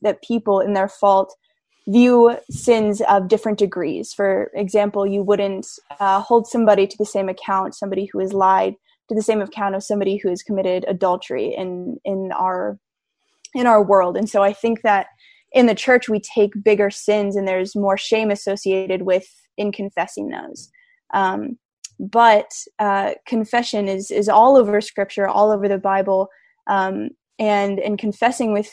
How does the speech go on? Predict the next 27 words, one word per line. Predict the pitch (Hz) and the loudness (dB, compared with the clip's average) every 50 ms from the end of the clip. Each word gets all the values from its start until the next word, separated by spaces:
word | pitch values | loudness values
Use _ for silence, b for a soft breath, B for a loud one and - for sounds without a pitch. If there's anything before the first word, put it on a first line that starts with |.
| - - - | -20 -20 -8
with | - 208 208 - | -4 -4 -4 -2
the | 208 202 | -4 -2
mouth | 202 202 208 202 202 202 - - | 0 2 2 2 2 0 -2 -6
things | 214 220 208 202 | -6 -6 -4 -4
that | 208 185 | -4 -6
we | 208 202 - | -6 -6 -6
have | 202 196 196 | -8 -8 -6
done, | - 214 202 202 202 196 196 196 214 _ _ _ _ _ _ _ _ | -2 0 0 0 0 -2 -6 -10 -12 _ _ _ _ _ _ _ _
it, | - 214 208 202 - - _ | -2 0 0 0 -2 -4 _
it | - 220 - - | -4 -4 -4 -4
breaks | 208 202 202 202 208 208 208 208 - | -6 -4 -2 0 0 0 0 -2 -6
down, | - 190 202 196 190 196 196 196 190 190 196 - - - - - - | -6 -2 0 0 0 0 0 -2 -2 -4 -6 -8 -8 -10 -12 -10 -8
um, | - - - - - - - - 240 - _ _ _ _ _ - - _ _ | -8 -8 -8 -8 -10 -12 -12 -14 -14 -16 _ _ _ _ _ -20 -20 _ _
this, | - 202 220 214 - - - - - _ _ _ _ _ _ _ - | -2 0 0 0 -2 -6 -18 -20 -20 _ _ _ _ _ _ _ -4
this | 214 214 208 208 214 | -2 -2 -2 -2 -4
wall, | 190 196 190 190 196 196 208 208 | -6 -2 0 2 4 4 4 2
this | 202 202 - | 0 -2 -4
cloak | - - - - 196 196 196 202 202 - | -6 -12 -8 -4 -2 -2 -2 -2 -4 -6
of, | - - 196 196 208 208 208 - _ _ _ _ _ _ _ _ - | -4 -4 -2 -2 -4 -6 -8 -12 _ _ _ _ _ _ _ _ -4
uh, | - 190 190 101 98 - - - - | -4 -2 -2 -2 -4 -4 -6 -4 -2
of | 208 208 202 | -2 -2 -2
shame | - - - - 220 196 196 202 208 208 | -4 -10 -6 -2 -2 0 0 0 0 0
that | 208 208 208 - - | 0 0 0 -2 -4
I | 208 208 | -6 -8
think | - 208 208 202 202 - | -6 -6 -6 -6 -8 -8
people | - 214 208 208 196 202 | -8 -8 -6 -4 -6 -6
feel. | - - 208 202 196 196 196 202 214 - | -6 -4 -2 0 2 2 0 -2 -4 -10